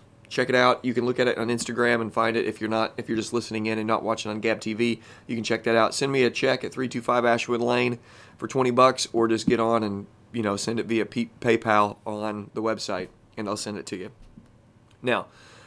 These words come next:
we're going through the Gospel of John, okay? And here's what we're doing. If you're new with us, thanks so much for joining. Love that you're listening in. Thanks for subscribing. Share this. Let people know about it. Uh, I hope, you know, I hope, like every single week, I hope this is,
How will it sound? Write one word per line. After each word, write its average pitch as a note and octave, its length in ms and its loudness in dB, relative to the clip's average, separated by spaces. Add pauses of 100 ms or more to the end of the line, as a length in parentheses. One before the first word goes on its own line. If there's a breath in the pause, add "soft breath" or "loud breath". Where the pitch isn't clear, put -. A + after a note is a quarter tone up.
(240 loud breath)
we're A#2+ 80 0
going D3 180 6
through D3 140 0
the C#3 40 -2
Gospel C3 380 0
of G#2+ 60 -6
John, G2 320 -4 (460)
okay? A#2 280 -2 (140)
And A#2 100 -6
here's C3 180 -2
what C3+ 120 0
we're C#3 80 -4
doing. A2+ 400 -4 (480 soft breath)
If A2+ 160 -4
you're A2+ 200 0
new B2+ 200 0
with C#3 100 4
us, C3 220 -2
thanks A#2+ 220 -6
so A#2+ 100 -2
much A#2 200 -2
for G#2 120 -10
joining. A2 440 -4 (580)
Love A#2 200 2
that A2+ 160 -4
you're A2+ 100 -4
listening G#2+ 300 -6
in. G#2+ 240 -6
Thanks G#2+ 220 -6
for A2+ 80 -10
subscribing. G#2 640 -4 (220 soft breath)
Share C#3 260 0
this. B2 400 0
Let C3 140 -4
people A#2+ 180 -6
know A2+ 140 0
about A2 260 2
it. G#2+ 160 -2 (500 soft breath)
Uh, F#2+ 220 -8
I G#2+ 40 -8
hope, A2+ 280 -4
you G#2+ 100 -8
know, F#2+ 300 -4
I - 60 -12
hope, A2+ 300 -2
like A2+ 300 -6
every G#2+ 200 -2
single G#2 220 -6
week, G#2 220 -6
I - 40 -8
hope G#2+ 160 -8
this G#2+ 160 -10
is, - 220 -8